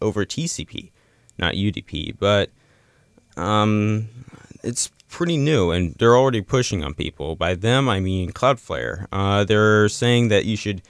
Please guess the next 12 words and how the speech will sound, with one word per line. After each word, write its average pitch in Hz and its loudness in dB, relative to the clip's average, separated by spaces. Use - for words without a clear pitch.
immediately 139 0
go 117 4
to 110 0
their 110 2
website, 107 2
enable 104 0
it, 85 -2
and 85 -6
run 117 2
your 104 0
site 104 -2
through 107 -6